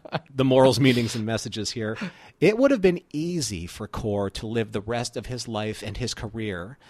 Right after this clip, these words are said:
Speaker 2: under the auspices of his legend and legacy, the Dehar Master title that was thrust upon him,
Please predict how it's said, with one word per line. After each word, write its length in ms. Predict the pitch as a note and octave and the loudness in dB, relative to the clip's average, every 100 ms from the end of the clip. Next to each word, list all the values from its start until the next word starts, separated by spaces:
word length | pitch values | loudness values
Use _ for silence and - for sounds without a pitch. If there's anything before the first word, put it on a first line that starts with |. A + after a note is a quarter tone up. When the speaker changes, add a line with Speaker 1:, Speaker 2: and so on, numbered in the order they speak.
| - - | -20 -6
Speaker 2:
under 160 | A#2+ A#2 | -4 -2
the 160 | A2+ - | -2 0
auspices 580 | A2+ A#2 A2 - A#2 A2 | -2 -2 -6 -6 -6 -6
of 120 | A2 | -8
his 180 | G2 G2 | -8 -6
legend 540 | A2+ A#2+ B2+ A2+ A2+ | -4 -2 -2 -4 -4
and 220 | G#2+ A2 | -6 -4
legacy, 560 | G2 A2+ G#2+ - E2+ F2+ | -4 -4 -6 -10 -12 -12
the 220 | G#2 F#2 - _ | -8 -8 -10 _
Dehar 460 | - A#2 - A2 G2 | -2 0 0 0 0
Master 580 | G2+ A2+ G#2 - E2 - _ _ _ _ | 0 0 0 -4 -8 -10 _ _ _ _
title 260 | - C3+ G#2 | -2 0 0
that 160 | G#2 A2+ | -2 -4
was 140 | G2 | -6
thrust 280 | - G#2 - | -4 -6 -6
upon 320 | - G2+ G2 | -8 -8 -8
him, 280 | G2+ F#2 | -8 -10